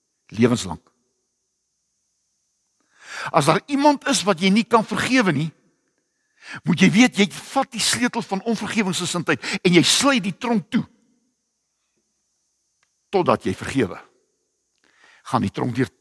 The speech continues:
oop. Is daar iemand hier wat na my luister? Wat op hierdie oomblik sê, "Ek sal nie vergewe nie, ek kan nie vergewe nie, ek wil nie vergewe nie." Jy sluit jou toe in 'n tronk van liefdeloosheid. 'n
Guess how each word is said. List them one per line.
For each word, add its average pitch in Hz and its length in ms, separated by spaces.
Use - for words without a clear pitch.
oop. - 240
Is - 60
daar 185 120
iemand 202 200
hier 220 240
wat 185 100
na 151 80
my 139 140
luister? 185 340
Wat 110 100
op 117 60
hierdie 151 180
oomblik 208 280
sê, - 160
"Ek - 160
sal 240 300
nie 220 80
vergewe 214 400
nie, 214 160
ek - 160
kan 254 140
nie 247 120
vergewe 226 400
nie, 226 140
ek 170 120
wil 220 180
nie 262 120
vergewe 170 380
nie." 135 200
Jy 120 400
sluit - 320
jou 113 100
toe 156 160
in 120 80
'n 113 80
tronk - 460
van - 140
liefdeloosheid. 110 680
'n - 120